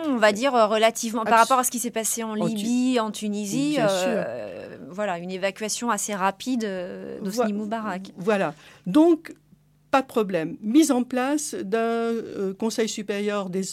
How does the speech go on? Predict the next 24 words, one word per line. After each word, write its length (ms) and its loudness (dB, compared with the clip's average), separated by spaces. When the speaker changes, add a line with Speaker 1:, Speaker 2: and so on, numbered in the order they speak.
Speaker 2:
des 160 -2
forces 400 -4
armées, 380 -2
euh, 440 -2
un 180 -4
espèce 500 -6
de, 280 -4
de 260 -10
gouvernement, 920 -6
euh, 100 -6
comme 200 -8
ça, 360 -4
euh, 120 -8
provisoire, 480 -6
mais 220 -6
on 160 -6
entend 220 -8
bien, 320 -2
Conseil 420 -2
supérieur 600 -4
des 180 -6
forces 600 0
armées. 360 2
Speaker 1:
Ouais. 200 -2